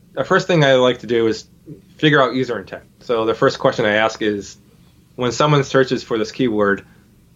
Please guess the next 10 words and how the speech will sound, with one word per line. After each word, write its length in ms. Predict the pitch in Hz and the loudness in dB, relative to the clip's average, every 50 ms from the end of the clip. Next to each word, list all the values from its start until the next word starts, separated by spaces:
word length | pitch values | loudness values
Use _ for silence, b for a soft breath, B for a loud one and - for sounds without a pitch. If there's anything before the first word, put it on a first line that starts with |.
| _ _ _ _ _ | _ _ _ _ _
what 200 | - 127 139 139 - | 0 0 0 2 2
are, 200 | 131 127 123 - | 2 2 2 0
what 220 | - 123 135 135 131 | 0 0 0 2 2
are 120 | 131 123 | 2 2
they 180 | 117 117 113 - | 2 2 0 2
actually 360 | 110 110 113 - - 113 104 | 0 0 0 -2 -4 -6 -6
looking 220 | 104 104 107 98 | -6 -8 -10 -10
for? 240 | - - - - - _ _ _ _ _ _ _ _ _ _ _ _ _ _ - | -8 -8 -10 -10 -12 _ _ _ _ _ _ _ _ _ _ _ _ _ _ -4
Like, 240 | 104 101 98 - - - - _ _ _ _ _ _ _ _ _ _ _ _ _ _ _ - | -4 -4 -4 -6 -10 -20 -20 _ _ _ _ _ _ _ _ _ _ _ _ _ _ _ -6
what 320 | 120 123 135 135 - | -2 0 0 0 0